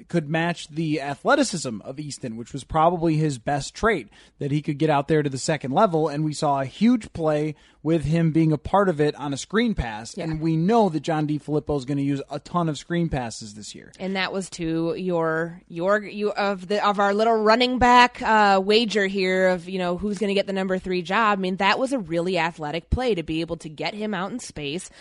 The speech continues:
Speaker 2: Collins looked really good on, on the block on that screen, and then for Rock Thomas to do what he did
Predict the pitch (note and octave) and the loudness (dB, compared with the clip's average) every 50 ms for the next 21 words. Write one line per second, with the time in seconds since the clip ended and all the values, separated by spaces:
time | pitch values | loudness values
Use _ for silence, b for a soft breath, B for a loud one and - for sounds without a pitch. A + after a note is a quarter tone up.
0 | B B B B B B B B B - - F#3+ A3+ C#4+ F4+ F4+ D#4+ B3+ D#4 D#4 | B B B B B B B B B -12 -4 0 0 2 2 2 2 2 0 0
1 | - - B3 C#4 C#4+ D4 C#4 G3+ A#3+ C#4 B3+ F3 C#3 D3 D3 - F3 F#3+ G3 G3 | 0 0 -2 0 0 0 0 2 4 4 4 2 0 -4 -8 -8 -4 -2 -2 -2
2 | - - G3 F#3+ F3+ E3 - E3 F3 F#3 G3+ A3+ - - E3+ F#3+ G3 G#3 G#3+ A3 | 0 -2 -2 -2 -2 -2 -2 2 2 4 2 2 0 -2 -2 0 0 0 0 0
3 | A3+ G#3+ - - - F3+ E3+ E3 E3 E3 F3 F3+ F#3 F#3 F3+ E3 E3+ E3+ F3 F3 | -2 -4 -8 -10 -10 -8 -6 -4 -4 -4 -4 -4 -4 -4 -4 -4 -4 -4 -4 -6
4 | - - F3+ E3+ E3 E3 D#3+ D3+ D#3+ E3 E3+ - - - - A3 G3 G#3+ G#3+ F#3+ | -6 -4 -2 0 2 0 0 0 0 0 0 -2 -4 -6 -4 -2 0 0 0 0
5 | E3+ E3 F#3 G3+ - - - b b b b b b b b - - G3+ G3 F3+ | -2 -2 -4 -4 -6 -10 -14 b b b b b b b b -10 -6 -4 -2 0
6 | F3 E3+ E3+ E3 E3 E3 E3 D#3 _ _ _ _ _ _ _ _ _ _ _ _ | 0 0 -2 -2 -2 -4 -6 -6 _ _ _ _ _ _ _ _ _ _ _ _
7 | _ _ _ _ _ _ - E3 G#3 A3 A3 A3+ A#3 - - - G3 F#3 D#3+ C#3 | _ _ _ _ _ _ -6 0 2 2 4 4 2 0 0 -4 -10 -10 -8 -6
8 | F3+ G#3 A3 E3+ C#3+ D3 D3 D3+ | -4 -2 -2 -2 -4 -6 -10 -14